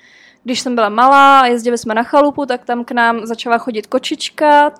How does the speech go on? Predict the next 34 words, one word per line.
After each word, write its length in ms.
třínohá, 720
a 160
my 120
jsme 160
si 120
ji 60
vzali. 580
Micka 360
se 140
jmenovala, 460
nebylo 260
to 80
moc 180
originální 580
jméno. 640
Pak 140
jsem 160
měla 220
ještě 200
další 280
kočky, 340
které 220
už 140
měly 400
teda 260
originálnější 760
jména. 440
A 260
kočky 280
mě 120
vlastně 260
provázejí 380
celý 320
život 640